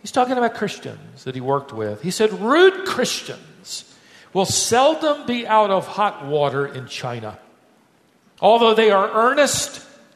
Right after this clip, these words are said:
and pious, they will not accomplish much.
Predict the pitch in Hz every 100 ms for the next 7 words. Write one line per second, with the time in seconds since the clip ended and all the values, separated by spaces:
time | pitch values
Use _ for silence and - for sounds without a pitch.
0 | _ 151 143 - - 226 240 247 240 -
1 | - - - _ _ _ _ _ 147 151
2 | 170 220 277 277 185 165 151 131 147 131
3 | 127 - -